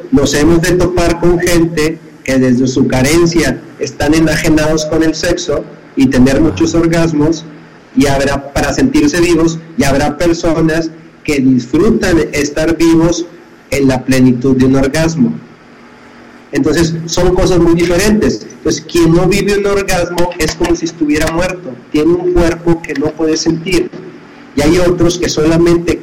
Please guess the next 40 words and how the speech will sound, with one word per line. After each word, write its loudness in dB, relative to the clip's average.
cuando 2
es 0
de 0
vez 0
en -4
cuando, -6
estamos -10
hablando -8
de -6
la -8
mujer, -10
pues 0
me 2
siento 0
viva 2
cada -2
tres -2
años, 2
o 0
me 2
ha -2
tocado 0
una 0
vez -4
en 0
la 0
vida, 0
o -2
yo 2
nunca 2
he -2
sentido 0
eso. -2
Y 0
tú 0
ves 0
que 0
las 2
personas, 0
como -2